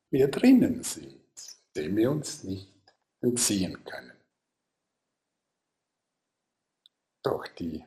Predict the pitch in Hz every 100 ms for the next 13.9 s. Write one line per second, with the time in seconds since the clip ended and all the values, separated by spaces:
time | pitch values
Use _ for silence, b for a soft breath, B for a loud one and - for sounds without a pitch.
0 | _ _ - - - - 107 123 117 107
1 | - - 107 - - 107 107 104 98 95
2 | - - 82 - 104 92 110 113 113 -
3 | b b b b _ - - 104 151 202
4 | 185 120 117 - 185 185 226 240 - -
5 | - - - - - - - - - -
6 | _ _ _ _ _ _ _ _ _ 90
7 | 107 127 202 131 - - - - _ _
8 | _ _ _ _ _ _ _ _ _ _
9 | _ _ _ _ _ _ _ _ _ _
10 | _ _ _ _ _ _ _ _ - -
11 | 104 107 113 151 135 135 127 127 117 117
12 | - - _ _ - - 170 226 - -
13 | 107 90 - - - - 104 -